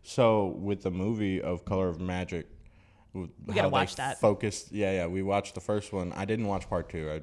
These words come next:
Speaker 1: I, I did,
Speaker 2: Okay.
Speaker 1: which w-, is The Life Fantastic. Um, but they focused on the wizards and basically did all the stuff from The Life Fantastic with the wizards in that first book.
Speaker 2: Mm-hmm.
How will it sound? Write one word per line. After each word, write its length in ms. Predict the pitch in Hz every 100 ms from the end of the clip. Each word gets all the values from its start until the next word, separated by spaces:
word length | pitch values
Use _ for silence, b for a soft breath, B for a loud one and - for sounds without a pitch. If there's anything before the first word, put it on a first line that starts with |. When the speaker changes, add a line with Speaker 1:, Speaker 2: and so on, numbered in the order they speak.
| -
Speaker 1:
I, 40 |
I 80 | 78
did, 240 | 78 87 85
Speaker 2:
Okay. 180 | - -
Speaker 1:
which 220 | 90 87 -
w-, 120 | 95
is 160 | 98 90
The 80 | 87
Life 220 | 85 82
Fantastic. 640 | 82 80 80 76 - 76 - b b b
Um, 400 | 90 90 82 78 - _ B B -
but 300 | 98 90 -
they 120 | 92
focused 480 | 90 110 101 107 -
on 220 | 104 98
the 60 | 87
wizards 680 | 90 110 98 90 82 - - -
and 160 | 95 90
basically 480 | 107 - 107 110 98
did 240 | 98 95 -
all 180 | 87 92
the 120 | 90
stuff 480 | - - 92 - -
from 200 | 95 90
The 60 | 82
Life 220 | 85 85
Fantastic 580 | 87 82 87 85 85 78
with 120 | -
the 60 |
wizards 380 | 78 80 78 76 -
in 240 | 87 87
that 180 | 82 71
first 420 | - 87 80 -
book. 240 | 98 80 - - b -
Speaker 2:
Mm-hmm. 200 | 190